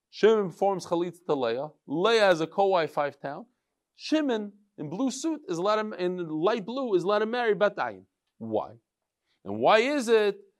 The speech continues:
that this case right over here, Leah has a sister called Rachel, and Rachel has a co-wife called Bat Ayin.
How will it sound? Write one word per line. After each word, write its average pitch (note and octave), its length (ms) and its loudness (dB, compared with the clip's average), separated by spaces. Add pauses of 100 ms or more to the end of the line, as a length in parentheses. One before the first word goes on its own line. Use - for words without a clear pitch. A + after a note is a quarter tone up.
(200)
that B2 300 0
this E4 240 -2
case C#3 340 -2
right C3 160 0
over B2+ 180 -4
here, E3+ 340 -2 (340)
Leah F#3+ 400 2
has C#3 200 2
a C3 60 -8
sister C#3 380 -10
called C#3 320 -2
Rachel, D#3+ 380 -2 (460)
and D4 160 0
Rachel F#3+ 840 4
has F#3 180 2
a F#3+ 40 -6
co-wife C#3 640 0
called F3 720 2
Bat C3 180 -4
Ayin. D3+ 400 -4